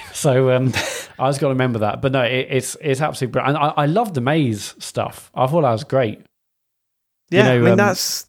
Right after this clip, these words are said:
Speaker 3: that's what's so good about Mario games. They come out with ideas. I mean, for the time, they're just, like, crazy. You know,
Speaker 1: Yeah.
Speaker 3: even the, the whole throwing a hat on thing in Odyssey, <laughs> you know, it's like,
Speaker 1: <laughs>
Speaker 3: Jesus, this is real.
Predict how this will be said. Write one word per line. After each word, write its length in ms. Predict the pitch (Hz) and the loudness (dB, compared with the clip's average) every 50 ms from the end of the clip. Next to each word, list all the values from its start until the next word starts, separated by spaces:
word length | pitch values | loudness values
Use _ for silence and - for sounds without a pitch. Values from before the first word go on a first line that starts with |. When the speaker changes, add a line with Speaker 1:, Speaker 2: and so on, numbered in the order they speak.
| _ - | _ -12
Speaker 3:
that's 480 | 170 170 - - 202 208 220 - - | -12 -10 -2 0 0 2 2 0 0
what's 140 | 214 180 - | 0 0 0
so 120 | - 165 151 | 0 0 0
good 160 | 139 175 170 | 0 0 -2
about 220 | 165 - 139 143 | 0 0 0 0
Mario 280 | 143 147 160 170 160 143 | 2 2 2 2 0 0
games. 320 | 139 143 127 131 135 - | -2 -6 -8 -8 -10 -8
They 80 | - 143 | -8 -8
come 180 | - - 165 170 | -6 -2 0 0
out 140 | 165 147 | 0 0
with 100 | 131 135 | 0 0
ideas. 720 | 147 143 143 135 139 151 151 143 139 135 127 127 - - - _ _ _ _ _ _ _ _ _ _ _ _ _ _ _ _ _ _ _ _ - | 2 2 2 2 0 0 0 2 0 0 -2 -4 -6 -8 -8 _ _ _ _ _ _ _ _ _ _ _ _ _ _ _ _ _ _ _ _ -2
I 80 | 139 143 | 2 2
mean, 180 | 143 143 143 | 4 2 2
for 240 | 139 - - 170 156 | 0 -2 0 0 0
the 100 | 143 139 | 0 0
time, 480 | 143 - - 180 170 165 147 135 127 123 | -4 -2 -2 0 2 2 2 0 -4 -6
they're 140 | 127 127 | -8 -8
just, 260 | 139 - 139 135 - - | -8 -6 -6 -6 -4 -4
like, 200 | 139 135 - - | -4 -6 -6 -10
crazy. 560 | - - 160 151 160 156 139 143 - 123 - _ _ _ _ _ _ _ _ _ _ _ _ _ _ _ _ _ _ _ - | -6 0 0 0 2 0 -2 -4 -6 -10 -12 _ _ _ _ _ _ _ _ _ _ _ _ _ _ _ _ _ _ _ 0
You 100 | 202 214 | 2 4
know, 100 | 196 151 | 4 4
Speaker 1:
Yeah. 120 | 135 117 - | 2 2 2
Speaker 3:
even 360 | 208 240 240 214 233 214 202 | 2 2 2 2 0 2 4
the, 120 | 196 185 180 185 | 2 2 2 2
the 140 | 196 180 151 | 0 0 2
whole 220 | - 175 175 160 | 2 2 0 0
throwing 360 | 143 - - 180 170 160 151 | -2 -2 0 2 2 2 2
a 40 | 143 | 0
hat 260 | 135 - 190 196 - | -2 0 0 0 0
on 120 | 143 135 123 | -2 -6 -10
thing 340 | - - 143 131 127 131 | -8 -6 -6 -6 -6 -8
in 100 | 131 135 | -6 -4
Odyssey, 540 | 143 165 175 180 165 - - - - 151 147 - | -4 -2 -2 -2 -2 0 -2 -2 -4 -4 -6 0
<laughs> 40 | |
you 140 | - 311 - - | 0 0 0 2
know, 120 | 330 359 - | -2 0 2
it's 320 | - - - - - - - | 2 0 0 -2 -6 -2 0
like, 420 | 349 277 180 - 139 - 254 247 | 2 2 2 0 -2 -4 -6 -6
Speaker 1:
<laughs> 0 | |
Speaker 3:
Jesus, 500 | - 220 220 254 247 220 208 131 - - | -6 -4 -2 -2 -2 -2 -4 -8 -10 -8
this 200 | - 180 170 - | -10 -10 -8 -8
is 160 | 220 180 196 | -10 -10 -6
real. 480 | 196 170 175 175 170 165 160 156 151 | -2 2 2 4 4 4 4 2 0